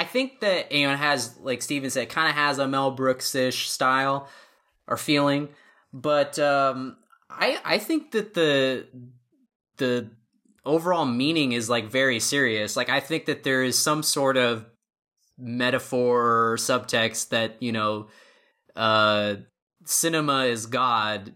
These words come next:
and Josh Brolin's character is, like, Jesus or something, and, uh, the guy who's trying to, uh, make him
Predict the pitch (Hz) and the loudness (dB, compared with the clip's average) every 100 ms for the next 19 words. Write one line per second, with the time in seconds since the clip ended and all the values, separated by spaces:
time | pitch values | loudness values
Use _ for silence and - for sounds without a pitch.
0 | - 117 110 110 104 104 - - 131 131 | -14 -6 -4 -4 -6 -10 -8 0 0 0
1 | 127 123 123 127 120 117 110 107 - - | 0 4 4 4 2 0 -4 -8 -10 2
2 | 120 117 110 113 113 110 107 107 104 104 | 4 4 2 2 2 2 0 -2 -4 -4
3 | 101 104 113 117 107 107 - 107 101 117 | -4 -4 -2 -2 -2 -2 -2 -2 -2 -2
4 | 107 113 107 107 104 104 104 104 - - | 0 -2 -2 -4 -4 -4 -6 -8 -12 -20
5 | - - 117 110 104 104 107 101 113 113 | -20 -6 0 2 2 0 -4 -4 -4 0
6 | 120 120 117 113 - 123 117 113 110 120 | 2 2 0 -4 0 2 2 -2 -2 -2
7 | 113 110 107 104 - - _ - 117 104 | -2 -2 -4 -10 -20 -20 _ -4 0 2
8 | 104 104 104 117 117 120 120 120 110 110 | 4 2 -2 -2 0 0 2 0 0 -4
9 | 104 | -8